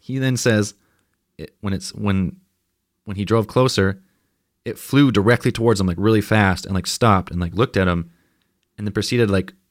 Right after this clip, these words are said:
fly into the windshield and, like, smash his, not smash it, but, like, bump into the windshield, which then he immediately freaks out,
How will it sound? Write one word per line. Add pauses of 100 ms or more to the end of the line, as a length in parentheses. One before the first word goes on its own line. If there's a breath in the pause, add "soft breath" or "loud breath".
fly
into
the
windshield
and,
like,
smash
his, (120)
not
smash
it,
but,
like,
bump
into
the
windshield, (380 soft breath)
which
then
he
immediately
freaks
out,